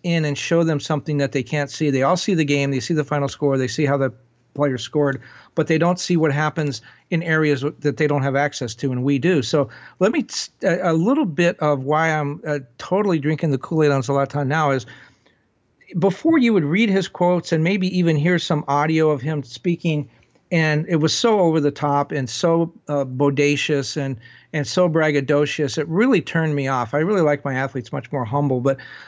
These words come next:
um, when you see Zlatan do it and you, you are in the room with him, it's clear he's having a good time. He says those things, and he says them exactly the way we, we write 'em down. But he says it with a wink and a nod that you almost have to be in the room to feel.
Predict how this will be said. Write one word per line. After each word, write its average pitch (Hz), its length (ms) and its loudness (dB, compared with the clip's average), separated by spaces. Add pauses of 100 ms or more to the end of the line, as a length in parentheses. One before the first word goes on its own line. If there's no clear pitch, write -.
(160)
um, 143 360 2 (380)
when 190 180 4
you 196 140 4
see 285 340 4
Zlatan 151 680 0
do 127 180 -2
it 123 160 -6
and 147 140 0
you, 151 280 2
you 160 200 4
are 147 100 4
in 233 220 2
the 208 100 4
room 185 220 2
with 143 160 0
him, 127 220 -2
it's 151 200 0
clear 220 460 2
he's 202 380 2 (200)
having 170 400 2
a 165 60 4
good 156 260 0
time. 170 400 -2 (380)
He 185 160 0
says 202 400 0
those 156 220 0
things, 143 320 -4
and 160 120 -2
he 147 60 -2
says 165 260 0
them 160 100 2
exactly 135 460 -2
the 165 80 2
way 156 160 2
we, 156 260 2
we 147 180 2
write 143 220 2
'em 147 140 0
down. 147 360 0 (360)
But 180 120 0
he 196 60 0
says 269 240 0
it 294 80 -2
with 220 120 0
a 160 40 -2
wink 180 240 -4
and 170 100 -2
a 147 40 -4
nod 156 260 0
that 147 60 -2
you 139 160 -2
almost 240 240 -2
have 202 240 -4
to 151 100 0
be 147 360 0
in 170 120 2
the 151 100 2
room 143 360 0
to - 160 -6
feel. 117 540 0